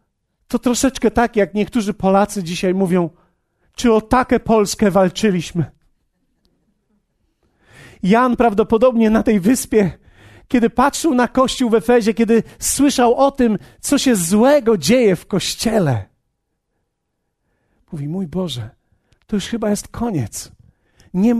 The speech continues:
ludzie nie mają szans, ludzie się sami zagryzą”. Przyszedł z tym do Jezusa i kiedy miał wizję Jezusa, tak naprawdę wtedy powiedział: „Wszystko jest dobrze”. Wiemy, później został uwolniony, po osiemnastu miesiącach wrócił do kościoła w Efezie i był tam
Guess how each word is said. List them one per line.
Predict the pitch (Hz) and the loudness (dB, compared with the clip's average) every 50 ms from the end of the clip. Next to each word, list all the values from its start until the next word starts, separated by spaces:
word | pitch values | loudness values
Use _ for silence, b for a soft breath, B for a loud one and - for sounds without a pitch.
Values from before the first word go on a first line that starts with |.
| 233 - | -2 -2
ludzie | 269 285 311 269 247 220 | 0 0 2 2 2 2
nie | 220 226 | 2 2
mają | 247 247 233 208 | 2 2 2 0
szans, | 185 - - - 285 254 202 196 170 - | -2 -4 -4 -2 0 0 0 0 -2 -2
ludzie | 349 359 311 240 | -2 -2 -2 -2
się | 190 - 214 | -2 -2 -2
sami | - - - 262 277 302 285 | -2 -2 -2 0 2 2 2
zagryzą”. | 185 175 208 196 180 226 240 233 185 190 185 185 185 165 - _ _ _ _ _ _ _ _ _ _ _ _ _ _ _ _ _ _ _ _ _ _ _ | 2 0 0 0 2 2 2 2 2 0 -4 -4 -6 -14 -20 _ _ _ _ _ _ _ _ _ _ _ _ _ _ _ _ _ _ _ _ _ _ _
Przyszedł | _ - - 214 - 233 202 - | _ -10 -8 -2 0 0 0 0
z | - - | -4 -4
tym | - 233 214 196 | -4 -4 -4 0
do | 175 185 | 0 2
Jezusa | 180 175 170 151 196 208 - - 190 175 165 B B B B | 2 2 2 0 -2 -4 -2 -2 -2 -2 -4 B B B B
i | 202 | -6
kiedy | - - 208 202 | -2 0 0 0
miał | 196 202 190 190 175 | 2 0 0 0 0
wizję | 151 196 226 208 170 175 196 185 | -2 -2 0 0 2 2 2 4
Jezusa, | 180 175 156 196 214 - - 190 165 147 B B B B | 2 2 2 0 -2 -2 -2 -2 -4 -4 B B B B
tak | - 208 - | -6 -4 -2
naprawdę | - 196 185 202 190 185 170 170 | -2 -4 -2 0 -2 0 -2 -4
wtedy | - - - 214 196 160 175 170 | -6 -4 -2 -2 0 0 0 -2
powiedział: | - 165 151 180 175 135 156 151 143 b b b b b | -2 -4 -2 -2 -2 -2 -2 -4 -4 b b b b b
„Wszystko | - - 214 - - - 160 | -4 -4 -4 -2 0 -2 -2
jest | 151 139 135 | -2 0 0
dobrze”. | 175 165 156 135 123 127 123 B B B B 170 | 0 -2 0 -2 -4 -4 -4 B B B B -6
Wiemy, | - 151 190 208 190 180 | -2 0 0 2 0 0
później | - 214 202 175 190 180 | 0 -2 0 0 0 0
został | 180 190 - - 196 185 | 0 -2 0 0 0 2
uwolniony, | 170 180 185 185 202 202 190 185 | 2 2 0 2 0 0 0 0
po | - 202 | 0 0
osiemnastu | 190 - - 196 208 208 185 - 202 | -2 0 -2 -2 -2 -2 -2 -2 -4
miesiącach | 190 165 - 220 190 196 185 151 | -4 -2 -2 -2 -2 -2 -2 0
wrócił | 180 214 202 - 202 | -2 -2 -2 -4 -4
do | 175 190 | -4 -2
kościoła | - 196 - - 226 208 202 185 | -2 -4 -2 0 0 2 2 2
w | 175 | 2
Efezie | 175 - 214 214 190 143 175 160 b b b b b b b b b _ | 0 2 2 0 2 0 -2 -4 b b b b b b b b b _
i | 214 180 | -4 -2
był | 139 123 247 247 220 185 | 0 2 2 2 2 2
tam | - - 220 233 208 175 156 139 127 120 | 2 0 0 2 2 0 0 -2 -4 -8